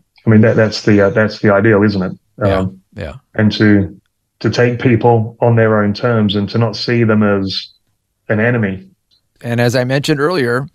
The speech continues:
Speaker 1: Yeah.
Speaker 2: man looks at the outside, God looks at the heart. God looks at
Speaker 1: Yeah.
Speaker 2: both you and Becky's hearts and your children's hearts and their walk with him and their spiritual depth.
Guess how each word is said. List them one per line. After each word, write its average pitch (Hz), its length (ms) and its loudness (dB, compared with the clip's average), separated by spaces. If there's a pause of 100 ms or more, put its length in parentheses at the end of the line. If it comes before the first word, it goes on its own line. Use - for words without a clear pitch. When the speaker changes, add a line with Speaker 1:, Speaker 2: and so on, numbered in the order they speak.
(100)
Speaker 1:
Yeah. 98 260 0 (100)
Speaker 2:
man 104 320 -4
looks 127 160 -4
at 123 120 -2
the 131 100 -2
outside, 131 720 -2
God 120 220 0
looks 117 160 -4
at 117 120 0
the 113 100 -4
heart. 117 300 -2 (260)
God 113 220 -2
looks 110 220 -8
at 107 260 -2
Speaker 1:
Yeah. 110 180 0
Speaker 2:
both 117 300 0
you 123 300 -2
and 110 140 -6
Becky's 113 520 -4
hearts 120 480 -4 (480)
and 98 340 -4
your 90 120 -6
children's 131 400 -2
hearts - 500 -4 (100)
and 95 500 -6 (120)
their 104 240 -8
walk 110 380 -2
with 110 260 -8 (120)
him 139 420 -2 (400)
and 95 240 -4
their 98 140 -4
spiritual 120 500 -4
depth. - 420 -6